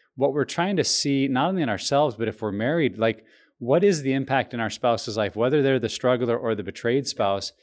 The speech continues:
Because if we can understand a little bit of where they're at and where they're, what they're walking through, we might understand ways that we can be in a healthy way,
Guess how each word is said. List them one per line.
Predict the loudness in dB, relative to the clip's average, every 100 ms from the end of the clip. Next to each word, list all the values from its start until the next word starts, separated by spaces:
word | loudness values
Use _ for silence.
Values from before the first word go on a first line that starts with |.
| _ _ -10
Because | -2 -2
if | 0 -4
we |
can | -4 -2
understand | -2 -2 -4 -2 -2 -4 -8 -6
a |
little | -2 0
bit | 0
of | -2
where | 0 2 4
they're | 4 2
at | 2
and | -2
where | -2 0
they're, | 0 -2 -4 -10 _ -20 -10
what | -2 0
they're | 0 0
walking | 2 2 0 -6
through, | -6 -6 -4 -4 -8 _ _ -4
we | 2 4
might | 4 2
understand | 0 -4 -4 -4 -2
ways | -2 -2 -2
that | -6
we | -4 -4
can | -4 -4
be | -2 -2
in | -4 -6
a |
healthy | -2 0 0 -2
way, | -2 0 -2 -4